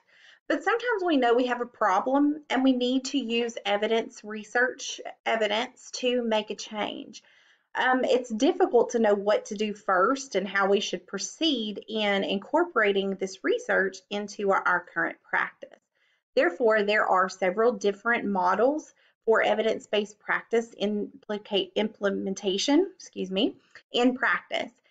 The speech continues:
And so I'm really gonna go over two today, two of the more common ones that you see in articles that are published. And these two are what I personally find to be some of the most user-friendly.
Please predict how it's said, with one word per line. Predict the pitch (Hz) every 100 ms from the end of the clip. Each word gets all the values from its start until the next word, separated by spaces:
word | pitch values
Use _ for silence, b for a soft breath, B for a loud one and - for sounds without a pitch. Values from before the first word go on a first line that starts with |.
| _ _
And | - 254 262
so | 262 262 247
I'm | 254
really | 277 370 427
gonna | 302
go | 269
over | 233 196
two | - - 208
today, | 196 170 - - -
two | - 269 302
of | 262
the | 240
more | 226 214
common | - 190 185 202 240
ones | 269 320 339 -
that | 220
you | 226 220 - -
see | 226 240 247 -
in | 208 208 202 -
articles | 175 180 202 262 262 262
that | 226
are | 190
published. | - 196 220 370 403 - - b b b
And | 214 254
these | 269 320 330 -
two | - 302 294
are | - 233
what | 220 214 - _
I | 214 311 349
personally | 214 - 196 190
find | 190 170 185
to | 185
be | 180 180 190
some | - 226 226
of | 202
the |
most | 202 196 196 196
user-friendly. | 196 202 190 185 - 240 233 185 - -